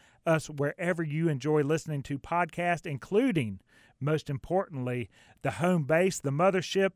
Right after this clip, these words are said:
of the Carolina Outdoors, if you will, jesse browns dot com. Hit highlights of the Carolina Outdoors podcast right there, and you can listen. We'll also have this and all the other segments,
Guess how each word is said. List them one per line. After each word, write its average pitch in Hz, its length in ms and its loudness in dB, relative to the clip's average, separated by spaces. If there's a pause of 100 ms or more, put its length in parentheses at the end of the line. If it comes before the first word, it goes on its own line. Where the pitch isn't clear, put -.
of 156 100 -2
the - 80 -4
Carolina 175 540 -2
Outdoors, 165 560 0
if 170 260 -2
you 160 140 -2
will, 170 360 2
jesse 160 480 -2
browns 160 640 -2 (200)
dot 156 280 2
com. 185 420 2 (400)
Hit 269 260 -4
highlights 208 540 2
of 160 60 -10
the 170 60 -2
Carolina 175 540 0
Outdoors 160 400 -2
podcast 143 640 -4
right 135 360 -4
there, 131 340 -2 (340)
and 139 240 -2
you 147 380 -4
can 135 280 -2
listen. 151 480 0
We'll 139 160 0
also 147 360 0
have 117 420 -6
this 160 420 2
and 131 140 -6
all 147 160 0
the 135 160 -4
other 208 220 2
segments, 127 560 -6